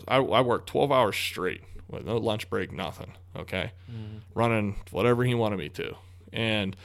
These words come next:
Speaker 1: I made a hundred bucks cash. It was the happiest day of my life. I didn't know what a hundred bucks was then. I was like, "This is so much money." And
Speaker 2: Oh, I
Speaker 1: I
Speaker 2: remember those days.
Speaker 1: Yeah, you
Speaker 2: Yeah.
Speaker 1: know, and I buy fishing equipment, I treat myself, you know what I mean? And I was the happiest guy in the world.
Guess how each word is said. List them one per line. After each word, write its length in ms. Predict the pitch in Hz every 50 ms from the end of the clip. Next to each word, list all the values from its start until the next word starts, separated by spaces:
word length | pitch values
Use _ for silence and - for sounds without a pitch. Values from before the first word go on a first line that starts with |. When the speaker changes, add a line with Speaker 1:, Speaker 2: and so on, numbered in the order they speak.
| - - - - -
Speaker 1:
I 60 | -
made 160 | 143 135 -
a 40 | -
hundred 240 | - 143 151 147 135
bucks 280 | 123 123 117 - -
cash. 520 | - - - - - - - - - - - - -
It 60 | - 107
was 120 | 107 92
the 60 | - -
happiest 380 | - 135 147 - 127 113 -
day 100 | - 113
of 60 | 107
my 100 | 98 90
life. 320 | 76 62 - - - - - - - - - - - -
I 60 | 113 147
didn't 100 | 165 151
know 100 | 151 135
what 120 | 135 135
a 40 | 123
hundred 220 | - 147 139 131
bucks 240 | 107 113 117 - -
was 280 | - 101 107 110 110 107
then. 160 | - - - -
I 80 | - 107
was 120 | 117 110
like, 80 | 104 110
"This 160 | 123 117 -
is 60 | -
so 220 | - - 147 143
much 240 | 139 123 117 110 -
money." 280 | 120 120 139 139 127 113
And 100 | 104 101
Speaker 2:
Oh, 40 | 104
I 60 | 120 120
Speaker 1:
I 20 |
Speaker 2:
remember 260 | 120 117 113 113 113
those 240 | 101 110 113 110 107
days. 260 | - 117 113 113 113
Speaker 1:
Yeah, 340 | 135 180 175 156 123 101 98
you 100 | 98 117
Speaker 2:
Yeah. 60 | 120
Speaker 1:
know, 280 | 120 113 117 131 143 131
and 100 | 113 117
I 80 | 123
buy 200 | 135 123 131 117
fishing 380 | 107 - - 139 131 - - 131
equipment, 500 | 123 - - 139 127 - - 127 127 117
I 60 | 104
treat 280 | 110 - - 131 - -
myself, 640 | - 117 120 113 - 123 120 120 120 127 123 - -
you 100 | 123 117
know 100 | 117 120
what 100 | 110 104
I 40 |
mean? 160 | 104 110 120 123
And 100 | 127 143
I 60 | 147
was 100 | 151 139
the 60 | 143
happiest 360 | 143 143 139 139 139 131 -
guy 140 | - 135 123
in 60 | 107 87
the 60 | 98
world. 340 | 117 147 170 151 113 101